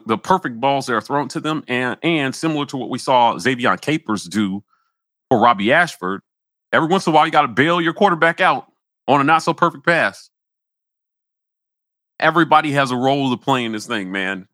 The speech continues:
It can't be all receivers bailing out the quarterback.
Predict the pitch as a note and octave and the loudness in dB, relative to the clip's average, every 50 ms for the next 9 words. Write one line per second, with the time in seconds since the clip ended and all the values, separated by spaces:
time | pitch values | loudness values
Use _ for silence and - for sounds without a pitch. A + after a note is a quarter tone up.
0 | _ _ _ _ - G#2 G#2 - E3+ E3 D#3 - D#3+ D3+ C3+ - - C#3 C#3 C3+ | _ _ _ _ -12 -12 -8 -6 -4 -4 -4 -4 -6 -6 -2 0 0 0 0 -2
1 | C3+ A#2 - C#3+ C3+ B2 A#2 A2+ E2 D#2+ B2 A#2+ B2+ A#2+ A#2+ A2+ A2+ A2+ G2 - | -4 -6 -8 -8 -10 -10 -10 -10 -8 -4 -4 -4 -4 -4 -4 -2 -2 -2 -4 -4
2 | G2 - - A2 F#2 - - A1+ G#1 - _ | -8 -8 -6 -6 -6 -6 -8 -10 -12 -14 _